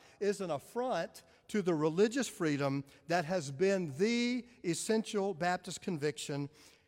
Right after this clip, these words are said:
and was also the impetus for the founding of the United States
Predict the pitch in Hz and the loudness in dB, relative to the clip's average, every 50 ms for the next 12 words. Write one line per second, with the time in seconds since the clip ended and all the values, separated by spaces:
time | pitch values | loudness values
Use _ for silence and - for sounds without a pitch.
0 | _ _ - 285 220 208 214 233 233 175 208 214 240 302 285 - - 240 220 190 | _ _ -12 -6 -2 0 2 2 2 4 4 4 4 4 2 2 2 2 2 2
1 | 170 165 190 196 - 208 226 202 208 185 - 196 175 - - - 196 190 180 156 | 2 0 -2 0 0 0 0 0 -2 -4 -2 -4 -4 -4 -2 0 2 2 2 2
2 | 156 - - - 240 240 247 269 269 269 262 262 254 240 240 233 202 226 226 208 | -2 -4 -2 -2 0 2 2 2 2 2 0 0 0 0 -2 -2 -2 -4 -4 -2
3 | 208 202 190 185 185 185 190 180 - - - - 156 156 151 156 - - | -2 0 0 0 0 -2 -4 -6 -8 -10 -6 -4 -2 -2 -2 -4 -6 -12